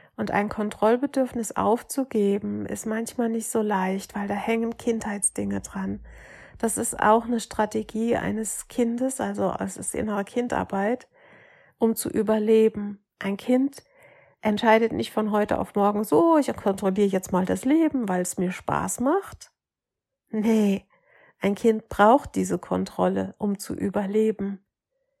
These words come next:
Und es wird im Laufe seines Lebens feststellen, „Mensch, diese Kontrolle dient mir. Das habe ich wieder hingekriegt, dieser Gefahr bin ich entgangen, diese Sache habe ich gut zu Ende geführt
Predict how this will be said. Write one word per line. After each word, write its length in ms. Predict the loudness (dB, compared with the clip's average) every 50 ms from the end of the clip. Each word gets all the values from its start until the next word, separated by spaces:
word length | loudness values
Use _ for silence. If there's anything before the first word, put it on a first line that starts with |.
| _ _ _ _ _ _ _ _ _ _ _
Und 260 | _ 0 2 2 0
es 220 | -2 -6 -6 -4 0
wird 380 | 2 2 2 2 -2 -8 -6
im 100 | -4 -2
Laufe 380 | 0 2 2 2 2 2 0 2
seines 360 | 2 2 2 2 0 -4 -4
Lebens 340 | -4 -4 -4 -2 -4 -6 -4
feststellen, 920 | -4 -4 -2 -2 -4 -8 -10 -12 -6 -2 0 2 2 4 2 2 0 -2 -2
„Mensch, 480 | -2 0 2 2 2 2 0 -4 -6 -6
diese 260 | -6 -4 -4 -6 -6
Kontrolle 540 | -4 -4 -4 -4 0 2 2 4 4 2 0
dient 380 | 0 0 0 0 -2 _ _
mir. 300 | 0 0 2 2 0 -2 -8 _ _ _ _ _ _ _ _ _ _ _ _ _ _
Das 240 | 0 0 0 2 0
habe 140 | 0 0 -2
ich 160 | -4 -6 -4
wieder 140 | -2 -2 -2
hingekriegt, 840 | -2 -2 -2 0 0 -2 -2 -2 -4 -4 -4 -4 -6 _ _ -6
dieser 380 | -4 -2 0 0 0 0 0 -2
Gefahr 440 | -4 -4 -4 -4 -2 -2 -2 -2
bin 140 | -2 -4 -4
ich 160 | -4 -4 -6
entgangen, 760 | -8 -8 -8 -8 -6 -4 -4 -2 -2 -2 -4 -4 -4 -6 -8 -12 _ -20 -20 -20 -20 -20 -20 _ -20 -6 -2
diese 260 | 0 0 2 2 -2
Sache 540 | -2 0 0 0 -2 -2 -2 -2 -2 -2 -2
habe 300 | -2 -4 -4 -4 -4 -4
ich 360 | -4 -4 -4 -6 -10 -12 -14 _ _ _
gut 400 | -4 -2 0 2 2 0 0 -4
zu 420 | -10 -10 -10 -12 -12 -8 -6 -4 -2
Ende 340 | -2 -2 -2 0 -2 -2
geführt 680 | -2 -4 -6 -6 -8 -8 -6 -4 -4 -4 -4 -6 -10 -18